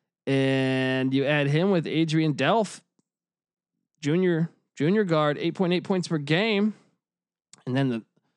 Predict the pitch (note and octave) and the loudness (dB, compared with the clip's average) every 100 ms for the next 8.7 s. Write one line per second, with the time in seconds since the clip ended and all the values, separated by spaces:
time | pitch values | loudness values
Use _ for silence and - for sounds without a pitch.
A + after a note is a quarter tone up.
0 | _ _ _ _ A2+ B2+ D3+ C3+ G#2+ - | _ _ _ _ 0 2 2 0 -4 -4
1 | G#2+ E2+ - F#2+ E2 - _ _ _ A2+ | -6 -6 -4 -6 -6 -12 _ _ _ -8
2 | G2+ G#2+ G2 A#2 B2+ A2 G2+ F2+ - G#2 | -4 -2 -2 0 0 -2 -4 -8 -8 -10
3 | - C3+ A2 G2 - _ _ _ _ _ | -10 -6 -6 -6 -10 _ _ _ _ _
4 | - A2 F#2 C3+ C3+ C#3 - _ _ - | -10 -6 -2 -2 -2 -4 -6 _ _ -2
5 | D3 D3+ C3+ C#3+ B2+ - B2 B2 C3+ C3+ | 0 0 -2 -2 -4 -2 -2 0 0 0
6 | B2+ - A#2+ - A#2+ A#2+ C3+ C#3+ - G#2 | -2 -2 -8 -8 -6 -2 -2 -2 -2 -4
7 | A2+ B2+ A#2+ G#2 C3+ B2+ C3 C#3+ D3+ B2+ | -4 -4 -2 -2 -2 0 -2 -2 -2 -2
8 | C#3+ D#3+ G#3 - C#3 C3+ C#3+ | -2 0 -2 -2 -2 -2 -4